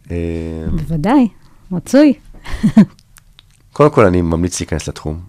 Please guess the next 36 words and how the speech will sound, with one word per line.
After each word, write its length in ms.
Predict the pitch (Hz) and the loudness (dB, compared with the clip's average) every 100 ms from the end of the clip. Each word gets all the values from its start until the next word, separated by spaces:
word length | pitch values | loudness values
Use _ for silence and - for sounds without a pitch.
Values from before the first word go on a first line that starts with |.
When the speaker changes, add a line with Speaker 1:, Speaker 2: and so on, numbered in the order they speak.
| - | -12
Speaker 1:
אני 100 | 80 | -10
חושב 140 | 73 85 | -8 -8
שזה 200 | 85 80 | -6 -4
המקצוע 400 | 78 - 90 - | -6 -6 -6 -6
הכי 180 | - 110 | -6 -4
מעניין 280 | 87 78 76 | -4 -6 -10
שיש, 400 | - 85 - - 87 | -12 -12 -14 -18 -18
המקצוע 280 | - 95 | -8 -6
הכי 180 | 85 104 90 | -4 -6 -6
ורסטילי, 800 | 87 - 78 - 90 87 85 - | -8 -8 -10 -8 -6 -6 -8 -10
הכי 320 | 90 - 98 | -14 -12 -12
שאתה 220 | 92 87 | -10 -10
נוגע 260 | 90 85 87 | -10 -6 -8
בכל 440 | 82 85 - 92 | -8 -12 -6 -2
העולמות, 600 | 87 90 85 85 85 85 80 | -2 -2 -4 -4 -4 -4 -6
שיש 260 | 87 85 | -8 -6
בו 100 | 98 | -8
מצד 280 | 90 - 92 | -8 -8 -8
אחד 180 | 87 87 | -6 -6
תהליכים 560 | - 82 80 98 98 | -6 -8 -6 -6 -6
עמוקים, 460 | 85 85 80 - 127 | -6 -10 -10 -6 -6
ומצד 240 | 95 - | -6 -8
שני, 480 | 87 90 92 92 92 - | -8 -6 -6 -6 -6 -8
אה, 540 | 87 82 80 80 78 - | -8 -6 -6 -8 -8 -8
סיפוקים 480 | - - - 107 | -10 -10 -4 -2
רגעיים. 500 | 98 90 90 110 131 147 _ _ _ _ - | -2 -4 -6 -2 -2 -4 _ _ _ _ -10
אני 140 | 87 | -6
יכול 280 | 87 - 101 | -4 0 0
עכשיו, 400 | 87 - 98 92 90 _ _ | 0 0 2 2 -4 _ _
תוך 160 | - 98 | -10 -8
כדי 160 | 101 98 | -4 -2
השיחה 300 | - - 95 | -4 -6 -4
איתך, 240 | 92 92 | -4 -6
לשלוח 360 | - - 101 - | -8 -4 -4 -2
וואטסאפ, 260 | 104 156 117 | -4 -4 -8
ומחר, 420 | 90 82 104 101 | -8 -8 -2 -2